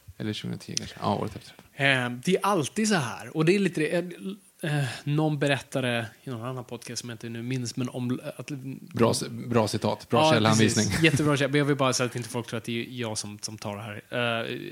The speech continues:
Speaker 2: men det var en intervju med Lars von Trier om priser och han sa just det. Ja, men det är så här, det är klart att fan det blir...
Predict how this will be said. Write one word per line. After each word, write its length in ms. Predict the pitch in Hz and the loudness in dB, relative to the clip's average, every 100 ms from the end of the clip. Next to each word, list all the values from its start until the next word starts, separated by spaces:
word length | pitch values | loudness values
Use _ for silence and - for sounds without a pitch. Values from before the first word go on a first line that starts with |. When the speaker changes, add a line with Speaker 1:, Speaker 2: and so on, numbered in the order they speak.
| - - | -14 -10
Speaker 2:
men 180 | 135 127 | -4 -2
det 60 | |
var 180 | 131 127 | 0 0
en 200 | 123 131 | -2 -4
intervju 300 | 139 123 127 | -6 -4 -2
med 100 | 120 | 0
Lars 200 | 117 - | -2 -4
von 80 | 120 | -6
Trier 320 | - 117 113 | -4 -4 -4
om 80 | 110 | -6
priser 360 | - 117 107 120 | -6 -4 -4 -6
och 80 | 107 | -6
han 120 | 113 | -6
sa 220 | 110 107 | -6 -6
just 180 | 113 - | -8 -8
det. 60 | |
Ja, 80 | 113 | -6
men 140 | 127 147 | -4 -2
det 80 | |
är 100 | 151 | 0
så 120 | 139 131 | 0 -2
här, 100 | 131 | -4
det 100 | 147 | -6
är 80 | |
klart 240 | 151 139 - | -4 -6 -6
att 60 | |
fan 160 | - 127 | -4 -4
det 60 | 123 | -2
blir... 240 | 127 | -4